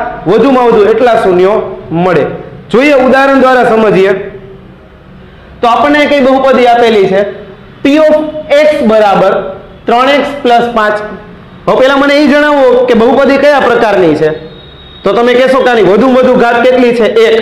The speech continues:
એટલે આ સુરેખ બહુપદી હોવી જોઈએ. કઈ બહુપદી કીધી? સુરેખ.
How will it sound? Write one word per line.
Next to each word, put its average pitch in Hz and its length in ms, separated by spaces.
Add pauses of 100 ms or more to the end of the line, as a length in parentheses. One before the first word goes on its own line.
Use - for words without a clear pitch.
(240)
એટલે 196 140
આ 175 220
સુરેખ 277 320
બહુપદી 226 580
હોવી 208 220
જોઈએ. 170 400 (320)
કઈ 254 100
બહુપદી 254 420
કીધી? 247 640
સુરેખ. 214 300